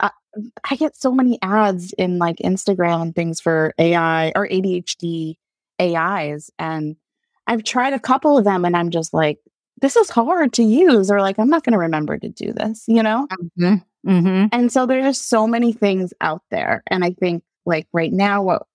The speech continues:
Speaker 1: we need to do is learn about them and see what the strengths are of the different engines, but they're changing daily.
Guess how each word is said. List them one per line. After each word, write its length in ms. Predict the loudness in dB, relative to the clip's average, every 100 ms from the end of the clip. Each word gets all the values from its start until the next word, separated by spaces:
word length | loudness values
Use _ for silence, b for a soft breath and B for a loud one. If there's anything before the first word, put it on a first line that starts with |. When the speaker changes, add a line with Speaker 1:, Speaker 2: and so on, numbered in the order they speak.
| _ _
Speaker 1:
we 200 | -2 0
need 220 | -2 -4
to 60 | -4
do 440 | 0 2 2 0 0
is 420 | 0 0 -2 -10 _ _ _ _ _ 0
learn 280 | 2 2 -2
about 280 | -4 -6 -6
them 300 | -4 0 0
and 160 | 0 -2
see 180 | -2
what 200 | 0 0
the 80 | -4
strengths 460 | -6 -2 -2 -4 -2
are 180 | -2 -2
of 160 | -2
the 80 | 0
different 340 | 0 0 -2
engines, 400 | -2 0 2 2
but 120 | 0 -2 0
they're 120 | 0
changing 520 | 0 0 0 -2 0
daily. 560 | 2 2 2 -2 -8